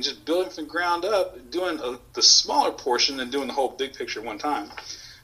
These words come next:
Uh, doing a smaller portion and, and growing it from that. So it's recovering. It knocked me back a little bit,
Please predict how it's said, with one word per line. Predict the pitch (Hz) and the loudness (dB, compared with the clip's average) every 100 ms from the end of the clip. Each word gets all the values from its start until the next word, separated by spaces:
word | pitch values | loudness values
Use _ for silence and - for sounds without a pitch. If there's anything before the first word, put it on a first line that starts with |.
| - | -8
Uh, | 127 | -4
doing | 131 170 | 0 2
a | 143 | 6
smaller | - 180 - | 6 6 2
portion | - 151 151 156 | 2 2 2 -4
and, | 131 143 143 | -6 -6 -4
and | 120 117 - 101 101 | -8 -8 -12 -18 -6
growing | 127 147 165 | 0 2 0
it | - | -6
from | 175 | -8
that. | - - | -6 2
So | - 135 | 2 4
it's | 135 - | 2 2
recovering. | 120 208 - 156 139 | 0 -2 -2 -4 -6
It | |
knocked | 127 147 131 | 0 0 0
me | 110 | -2
back | 139 165 - | 0 0 0
a | |
little | 156 143 | 0 0
bit, | 120 156 - | 2 2 2